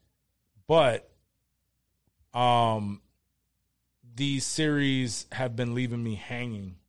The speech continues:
as of late. Like Moon, like Moon Knight was kinda disappointing for me.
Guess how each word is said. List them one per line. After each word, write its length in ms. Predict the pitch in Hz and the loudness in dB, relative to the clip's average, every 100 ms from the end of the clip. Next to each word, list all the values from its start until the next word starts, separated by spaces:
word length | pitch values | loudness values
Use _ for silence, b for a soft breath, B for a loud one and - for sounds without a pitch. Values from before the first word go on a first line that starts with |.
| _ _ _ _ _ _ _ _ _ - | _ _ _ _ _ _ _ _ _ -10
as 200 | 110 104 | -8 -8
of 120 | 101 | -8
late. 240 | 107 95 | -8 -6
Like 320 | 113 113 101 113 | -4 -4 -6 -8
Moon, 340 | 117 127 123 | -4 -4 -4
like 200 | 120 113 | -6 -6
Moon 240 | 120 139 127 | -2 -2 0
Knight 240 | 120 104 | -2 -4
was 180 | 113 104 | -6 -8
kinda 300 | - 120 113 | -8 -6 -6
disappointing 600 | 104 110 101 113 107 101 | -6 -8 -8 -8 -8 -8
for 120 | 98 | -10
me. 220 | 98 92 | -12 -12